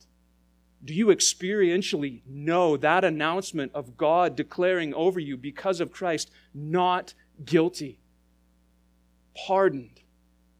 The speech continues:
accepted"? That is a part of what it means to be saved.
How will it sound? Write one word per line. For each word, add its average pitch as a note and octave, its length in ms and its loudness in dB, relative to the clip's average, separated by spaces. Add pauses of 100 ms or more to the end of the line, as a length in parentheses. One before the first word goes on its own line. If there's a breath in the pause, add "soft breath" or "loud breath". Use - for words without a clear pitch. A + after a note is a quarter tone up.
(120)
accepted"? - 840 -4 (560)
That A3 60 -12
is F#3+ 80 -10
a D3+ 40 -14
part - 380 -4
of C3 100 -6
what E3+ 180 0
it D3+ 120 -2
means D3 680 -6 (960)
to - 80 -10
be D3 100 -6
saved. F#3 440 -8